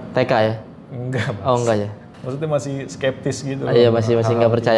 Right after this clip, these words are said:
Speaker 2: masih
Speaker 1: lah
Speaker 2: nggak
Speaker 1: sama gitu-gituan
Speaker 2: percaya
Speaker 1: lah.
Speaker 2: sama hal itu, gitu loh.
Speaker 1: Itu S M, berarti lo S M A apa?
Speaker 2: Enggak, gue udah kerja kok itu.
Speaker 1: Oh, udah kerja
Speaker 2: Udah
Speaker 1: juga?
Speaker 2: kerja ya, dua ribu.
Speaker 1: Udah lama lah ya?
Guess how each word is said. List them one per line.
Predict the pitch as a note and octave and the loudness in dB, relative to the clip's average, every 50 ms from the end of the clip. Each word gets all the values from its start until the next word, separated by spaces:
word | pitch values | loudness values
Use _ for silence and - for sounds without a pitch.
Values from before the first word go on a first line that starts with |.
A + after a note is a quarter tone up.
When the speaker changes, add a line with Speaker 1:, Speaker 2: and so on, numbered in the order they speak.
| A2+ A#2+ | 4 4
Speaker 2:
masih | B2 | 2
Speaker 1:
lah | B2+ B2 A#2+ | 2 0 0
Speaker 2:
nggak | A#2 A#2 | 0 -2
Speaker 1:
sama | A#2 A#2 | -2 -4
gitu-gituan | A2 A#2 A#2 A2+ A2+ A#2 A#2 A#2 | -4 -4 -2 0 0 0 0 0
Speaker 2:
percaya | A2 A2 A2 | -2 -4 -8
Speaker 1:
lah. | A2+ A2+ - - - | -8 -12 -16 -18 -16
Speaker 2:
sama | A#2 A#2 A2 | -12 -10 -8
hal | G#2+ G#2 G#2+ | -8 -6 -6
itu, | A2+ A2+ A2 - A2 G#2 - - - - - - - A#2 | -6 -6 -6 -6 -6 -6 -6 -8 -10 -12 -12 -10 -6 -4
gitu | A#2 A#2+ A#2 - - A#2 | -4 -4 -4 -4 -2 0
loh. | A2 G#2+ G2+ G2 F#2+ G2 F#2+ - - - - - - - - | 2 2 2 0 -2 -4 -4 -4 -6 -8 -10 -12 -12 -6 0
Speaker 1:
Itu | D#3 D3 D3 G3 F3 | 4 6 6 8 8
S | C3+ D3+ C#3+ | 6 6 6
M, | E3+ D#3+ D#3+ | 4 4 4
berarti | D3+ E3+ E3+ G3+ | 4 4 4 6
lo | G3 E3+ | 6 6
S | D3+ D#3+ | 6 4
M | E3 D#3+ | 4 2
A | C#3 A#2 | 2 0
apa? | G#2+ A#2+ A#2 B2 B2 B2 B2+ B2 | -2 -2 0 -2 -2 -2 -4 -6
Speaker 2:
Enggak, | C3 C#3+ D#3+ F#3 G3+ A3 G3+ | -8 -8 -8 -6 -6 -8 -8
gue | F3+ F#3+ A3 A3+ A3+ - - - - - - - - - - - | -6 -6 -6 -6 -8 -8 -12 -14 -16 -18 -18 -18 -18 -18 -10 -4
udah | - D#3 C#3+ C3 | 0 0 0 2
kerja | - C3+ - A2 G#2 C3+ D#3+ | 2 0 2 2 0 0 -2
kok | E3 - F#2+ | -4 -6 -8
itu. | - G3+ G3 - - | -8 -8 -10 -8 0
Speaker 1:
Oh, | - F#3 | 2 4
udah | F#3+ F#3 D#3+ | 4 6 4
kerja | B2+ A#2 A#2 A#2+ | 4 2 0 0
Speaker 2:
Udah | A2+ | 0
Speaker 1:
juga? | A2+ A2+ C#3 | -2 -2 -2
Speaker 2:
kerja | E3+ D#3+ C#3+ | -4 -4 -4
ya, | D3 F3 F#3 F3 F#3+ - - - - | -4 -4 -6 -8 -10 -12 -14 -14 -10
dua | D#3+ D3 D3 D3 | -6 -4 -4 -4
ribu. | C#3+ C#3+ C#3+ C#3 C#3+ C#3+ C#3+ C#3+ C#3+ C#3+ C#3+ C#3+ - - - - - - - - - - - - - - - - - - - - - - - - - | -4 -6 -6 -6 -6 -4 -4 -4 -4 -4 -4 -6 -6 -8 -10 -12 -14 -12 -12 -12 -12 -12 -12 -12 -12 -12 -12 -14 -14 -14 -12 -12 -12 -12 -12 -8 -2
Speaker 1:
Udah | C3 C3 | 0 2
lama | A#2+ A#2 A#2 C#3 D3 | 2 2 2 2 2
lah | B2+ A2 | 2 2
ya? | A2+ | 0